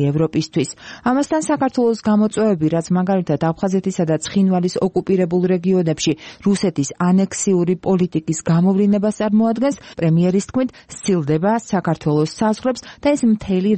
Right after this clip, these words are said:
რეგიონის, მთელი ევროპის პრობლემაა. გამოსვლელებმა და მათ შორის გიორგი კვირიკაშვილმაც ბევრი ილაპარაკეს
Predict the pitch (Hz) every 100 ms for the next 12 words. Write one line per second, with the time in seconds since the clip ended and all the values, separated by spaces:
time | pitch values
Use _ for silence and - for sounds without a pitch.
0 | 165 151 156 151 170 185 180 233 240 277
1 | - 156 - 147 156 160 - 170 147 160
2 | 160 170 165 - - - - 240 277 311
3 | 311 302 233 180 165 175 185 208 226 185
4 | 160 - 208 208 220 214 220 214 214 -
5 | 220 247 214 185 226 240 269 - 190 185
6 | - 165 160 160 196